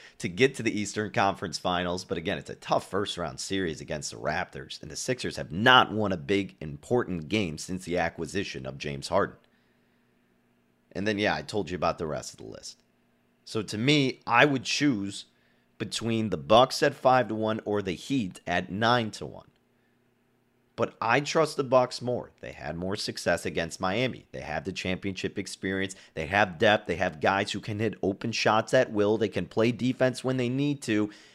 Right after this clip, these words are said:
And furthermore, they have Giannis Antetokounmpo, the most unstoppable player in this league. Does that mean he should be M V P? Hey, you can make that case.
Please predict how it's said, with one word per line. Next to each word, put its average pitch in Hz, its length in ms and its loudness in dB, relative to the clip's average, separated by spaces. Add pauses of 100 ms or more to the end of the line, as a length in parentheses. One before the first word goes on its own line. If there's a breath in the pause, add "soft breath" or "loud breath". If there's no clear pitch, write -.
And 110 240 0
furthermore, 107 840 4 (1300)
they 85 140 -2
have 98 300 2
Giannis 95 460 2
Antetokounmpo, 76 840 -4 (960)
the - 60 -4
most 107 320 4
unstoppable 131 720 2
player 98 540 4
in 85 180 -4
this 80 240 -4
league. 92 360 -2 (580)
Does 98 140 -6
that 110 180 2
mean 110 180 0
he 110 120 -2
should 107 240 0
be 107 120 2
M 107 120 2
V 104 100 2
P? 127 300 0
Hey, 185 200 4
you 160 160 2
can 143 160 2
make 131 220 2
that 95 240 4
case. - 420 -2